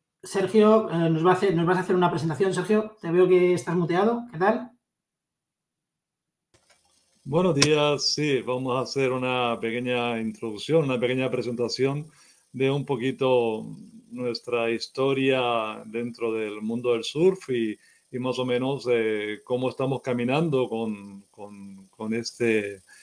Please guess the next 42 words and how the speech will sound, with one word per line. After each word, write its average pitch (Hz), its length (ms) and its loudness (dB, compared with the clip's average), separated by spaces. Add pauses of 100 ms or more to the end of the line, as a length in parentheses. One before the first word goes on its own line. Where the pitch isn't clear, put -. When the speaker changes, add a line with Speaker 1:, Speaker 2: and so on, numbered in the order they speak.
(280)
Speaker 2:
con 113 160 -2
este 117 240 -2
producto 120 600 2
y 131 140 6
con 117 200 -2
este 113 220 -6
proyecto. 104 480 -8 (1000)
Speaker 1:
Perfecto. 139 300 -4
Iba, 175 440 12
iba 170 920 6
a 156 100 -4
comentar 160 460 4
a 156 80 0
todo 165 180 0
lo, 156 380 0
a 151 60 -2
la 147 80 -2
audiencia, 185 580 0 (340)
tu 151 120 -12
presentación 165 360 0
se 196 100 2
llama 190 260 6
Las 165 160 2
Palmas 196 320 0
de 190 100 4
Gran 180 180 2
Canaria 180 380 4
Surf 160 260 0
City, 226 540 -4
el 151 140 -6
surf 208 320 0
dinamizador 170 580 2
económico, 214 580 0
social 208 600 0
y 170 80 -4
turístico 175 480 -2
de 156 60 -2
la 147 60 -4
playa 147 220 -4
de 131 60 -6
las 123 140 -8
Canteras. 120 580 -10